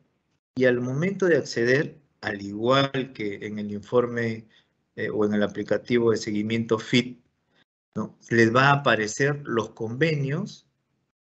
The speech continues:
que la entidad tiene suscritos con la en-, con, con el fit. Y ahí ustedes pueden ver hasta qué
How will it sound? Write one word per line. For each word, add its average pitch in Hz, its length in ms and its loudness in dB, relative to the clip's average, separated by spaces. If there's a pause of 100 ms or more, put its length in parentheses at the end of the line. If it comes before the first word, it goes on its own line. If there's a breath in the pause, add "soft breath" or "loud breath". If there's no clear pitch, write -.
(160)
que 113 160 4
la 113 100 4
entidad 117 420 -2
tiene 131 240 -4
suscritos - 680 -6
con 104 200 -4
la 101 40 -8
en-, 101 280 -10
con, 101 280 -4
con 101 180 -6
el 98 360 -10 (360)
fit. - 300 -4 (1080 loud breath)
Y 123 120 4
ahí 143 180 6
ustedes 139 380 -6
pueden 135 400 -2
ver 127 280 -2 (640)
hasta 107 440 -6
qué 180 440 -4